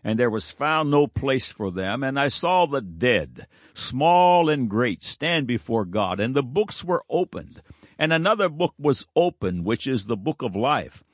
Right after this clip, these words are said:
And the dead were judged out of those things which were written in the books according to their works. And the sea gave up the dead which were in it. And death and hell delivered up the dead which were in them.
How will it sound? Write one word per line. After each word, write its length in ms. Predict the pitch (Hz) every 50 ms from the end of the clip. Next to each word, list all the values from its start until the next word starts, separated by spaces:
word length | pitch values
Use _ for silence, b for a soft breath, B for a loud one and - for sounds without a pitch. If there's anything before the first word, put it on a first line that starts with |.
| b b b b
And 200 | b 120 147 156
the 100 | 147 156
dead 400 | 147 113 110 185 202 214 165 131
were 140 | 131 139 135
judged 520 | 113 95 101 156 185 196 165 123 104 95 110
out 200 | 127 123 127 123
of 140 | 120 107
those 340 | 113 135 131 123 113 - -
things 360 | - - 208 180 135 113 95
which 280 | 95 107 120 120 - -
were 160 | 131 127 123
written 360 | 120 143 208 - - - 143
in 140 | 143 135 131
the 100 | 123 123
books 400 | 117 113 131 175 185 - - - -
according 560 | 135 131 - - - 160 160 151 143 143 139
to 140 | - 139 131
their 180 | 120 127 123 117
works. 500 | 95 90 80 65 - - - - - - b b b b b b b b b b b b
And 180 | 120 135 139 127
the 80 | 139
sea 300 | 120 - - 196 190 165
gave 280 | 113 113 123 113 110 98
up 200 | 117 117 107 _ _
the 120 | - 107 98
dead 340 | 85 80 117 117 107 92 90
which 280 | 87 101 90 - -
were 180 | 104 98 95 - -
in 140 | 110 92 80
it. 240 | 71 - _ _ _ b b b b b
And 220 | 147 151 156 143
death 260 | 135 180 185 160 -
and 140 | 175 175 160
hell 340 | 151 151 185 214 196 151 123
delivered 480 | 110 101 123 127 131 139 131 131 135 135
up 160 | 135 127 - _
the 100 | - 127
dead 420 | 120 101 90 101 185 208 170 113 104
which 220 | 107 117 113 -
were 140 | - 135 127
in 240 | - 131 127 120 110
them. 400 | 113 156 196 190 98 - -